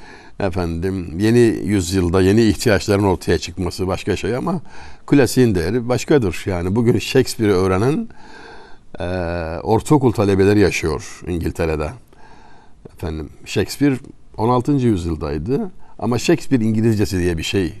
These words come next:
var ve bunu kabul ediyorlar. Buna göre, e, gündelik hayatta cari olmasa da, geçer olmasa da bunu kendi kültürlerinin, e, önemli bir, e, delili olarak,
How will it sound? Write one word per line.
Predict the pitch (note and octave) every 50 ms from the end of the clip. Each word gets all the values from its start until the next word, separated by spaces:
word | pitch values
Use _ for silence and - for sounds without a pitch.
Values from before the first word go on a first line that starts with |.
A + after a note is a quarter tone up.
| - - -
var | - A#1 C2 C2 -
ve | D2 D2 C#2+ D2+
bunu | F2+ F#2+ F2+ F2 - - - -
kabul | - F2 F2+ G2+ F#2+
ediyorlar. | D#2+ D2+ - D#2+ D#2 D#2 F2+ G#2 C#3+ G3+ A3+ A3 -
Buna | - C3 C#3 C#3
göre, | A2+ G2+ F#2+ G2 A#2+ C#3+ E3 - A3 - - - - - - - - - - - -
e, | G2+ F#2+ F#2+ F#2+ F#2 F2+ F2+
gündelik | F2+ G#2+ A2+ A2 G#2 B2 C3 B2+ - -
hayatta | A2 A2 G2+ F#2+ - - - A2+ A2+ A2+ G#2+ G#2+ - - - - - - - - - - - - - - - F2 E2+ F2+
cari | F2+ A2+ A2 G#2+ G#2+ G#2+ A#2 B2
olmasa | A#2 A2+ A#2 A#2+ G#2 F2 - - E2+ D#2
da, | D#2+ F#2+ A2+ B2+ C3+ A#2+ - - - - - - - - - - - -
geçer | - F#2+ F#2+ A2+ A2 - - A#2+ A2 G#2+
olmasa | G2+ G2+ G#2 G#2 F#2+ E2+ D2+ - - C2 B1 D#2
da | A2 B2+ F3 A3 A#3 A3 G#3 - - - _ -
bunu | G#2+ A2 C3 C3+
kendi | - - G2+ G2 G#2 A#2+ B2+
kültürlerinin, | - - F#2+ E2+ - - E2+ D#2 D#2+ D#2 D2+ F2+ A2 C3+ D3 D3+ - - - - - - - - - - - -
e, | -
önemli | E2 D#2+ D#2 D#2 - - F2+ F#2+ F#2+ F#2 F#2 G2+ A#2 A2+
bir, | F#2+ F#2 E2+ D#2 - - - - - - - - - - - - -
e, | D#2 E2 D#2+ D#2 D2+ D#2 F2 F2+
delili | G2 G2+ G2+ G2+ G#2+ G#2+ A2+
olarak, | A2 G#2 F2+ D#2 D#2 F2+ F#2+ - - - - -